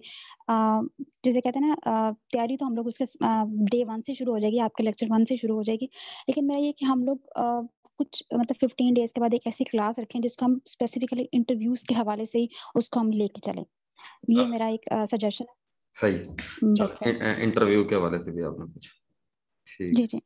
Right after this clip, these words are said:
Speaker 2: अ, शाइना,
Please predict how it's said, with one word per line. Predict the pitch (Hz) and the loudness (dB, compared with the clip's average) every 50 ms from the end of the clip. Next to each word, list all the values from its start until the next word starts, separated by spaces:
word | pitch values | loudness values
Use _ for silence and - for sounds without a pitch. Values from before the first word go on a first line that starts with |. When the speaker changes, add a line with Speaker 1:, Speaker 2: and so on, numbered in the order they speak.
| _ _ _ _ _ _ _ _ _ _ _ _ _ _ _ _ _ _ _ _ _ _ _ _ _ _ _ _ _ _ _ _ _ _ _ _ _ _ _ _ _ _ _ _ _ _ | _ _ _ _ _ _ _ _ _ _ _ _ _ _ _ _ _ _ _ _ _ _ _ _ _ _ _ _ _ _ _ _ _ _ _ _ _ _ _ _ _ _ _ _ _ _
Speaker 2:
अ, | - 95 98 95 | -4 -2 -2 0
शाइना, | 95 - - 104 101 101 104 110 117 120 120 - - - | -2 -2 0 0 0 2 2 2 0 0 -2 -4 -6 -12